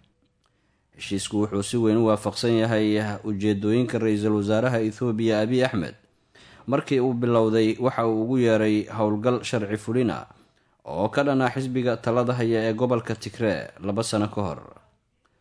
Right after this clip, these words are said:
Waxaa jiri doona hab wada xaajooda oo hubka dhigis loogu sameynayo dagaalyahanada Tigrayga. Heshiiska uu Master Abiy la galay T P L F uma dhicin sidii la rabay, waa sidii ay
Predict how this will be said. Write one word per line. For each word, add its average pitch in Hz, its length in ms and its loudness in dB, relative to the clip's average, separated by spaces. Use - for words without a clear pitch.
Waxaa 98 260 0
jiri 147 240 2
doona 139 240 4
hab 139 220 0
wada 131 180 4
xaajooda 120 720 0
oo 107 160 2
hubka 120 320 -4
dhigis 110 400 -2
loogu 110 340 0
sameynayo 113 720 2
dagaalyahanada 107 720 0
Tigrayga. 98 560 -4
Heshiiska 101 460 -6
uu 101 80 2
Master 101 320 0
Abiy 107 240 2
la 113 140 2
galay 104 400 2
T 117 160 -2
P 104 240 0
L 104 160 -2
F - 160 -14
uma 113 240 0
dhicin 110 480 0
sidii 110 420 -2
la 104 140 -2
rabay, 107 420 -2
waa 107 320 -2
sidii 117 320 -4
ay 107 300 0